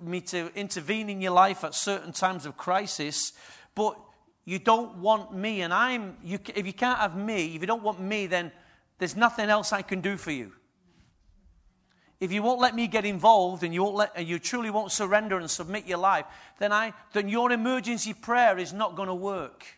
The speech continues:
Because for you, that's called spiritual C P R. And I don't work on C P R, I work on life sustaining. I work on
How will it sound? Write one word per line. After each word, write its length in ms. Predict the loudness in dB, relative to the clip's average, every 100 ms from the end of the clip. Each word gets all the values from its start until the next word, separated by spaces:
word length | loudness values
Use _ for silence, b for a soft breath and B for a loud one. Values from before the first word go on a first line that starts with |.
| _ _ b b b b
Because 280 | -8 -6 -6
for 120 | -6
you, 300 | -2 0 4
that's 240 | 2 2
called 380 | -2 0 0 0
spiritual 600 | -4 -6 -6 -6 -6 -6
C 260 | -4 -4 -4
P 200 | -2 -2
R. 320 | 0 0 -2 -10 _ _ _ _ _ _ _ _ _ _ _ _ b b _
And 120 | 4
I 80 | 6
don't 220 | 6 4
work 340 | 4 4 4 2
on 140 | -2
C 260 | -2 -4 -6
P 220 | -4 0
R, 400 | 2 4 2 -2 B B B 2
I 140 | 2
work 400 | 2 0 0 0
on 180 | -4 2
life 240 | 2 2
sustaining. 720 | -4 -6 -4 -2 -4 -6 -10 -14 _ _ _ _ _ _ _ _ _ _ _ 0
I 140 | 2
work 380 | 4 2 2 2
on 220 | 2 2